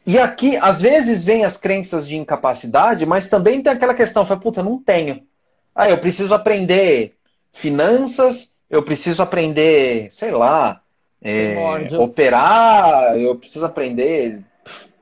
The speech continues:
Speaker 1: sabe? Falta aprender alguma coisa. Pô, bacana, então tá faltando recurso que você precisa adquirir e você sabe onde buscar. Legal.
Speaker 2: Uhum.
Speaker 1: Mas às vezes vem aquela questão, "Não, eu não sou capaz, não adianta, não importa o que eu faça, eu nunca vou conseguir."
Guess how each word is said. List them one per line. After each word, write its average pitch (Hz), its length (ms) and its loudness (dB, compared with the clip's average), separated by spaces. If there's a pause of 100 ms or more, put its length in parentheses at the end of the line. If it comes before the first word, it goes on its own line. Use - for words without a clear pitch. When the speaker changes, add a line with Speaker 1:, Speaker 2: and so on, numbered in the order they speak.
(120)
Speaker 1:
sabe? 233 320 -2 (120)
Falta 254 400 0
aprender 233 340 0
alguma 247 320 2
coisa. 131 260 -2
Pô, - 100 -14
bacana, 208 360 0
então 156 300 -4 (340)
tá 226 120 0
faltando 135 360 -2
recurso 139 580 -6
que - 80 -20
você 156 100 -8
precisa 120 340 -12
adquirir 120 600 -8 (100)
e 185 60 -10
você 175 260 -4
sabe 120 260 -4
onde 123 140 -6
buscar. 190 520 -4 (340)
Legal. 170 340 0
Speaker 2:
Uhum. 175 160 -20 (1400)
Speaker 1:
Mas 202 200 0
às 196 180 2
vezes 247 240 4
vem 240 100 2
aquela 240 220 0
questão, 233 300 -2
"Não, 196 140 0
eu 214 40 0
não 226 120 2
sou 247 200 2
capaz, 160 500 2
não 175 100 0
adianta, 156 500 0
não 156 160 -6
importa 208 480 0
o 220 40 -8
que 208 100 -6
eu 170 100 -2
faça, 180 480 0
eu 190 60 -2
nunca 254 360 0
vou 240 160 0
conseguir." 208 640 -6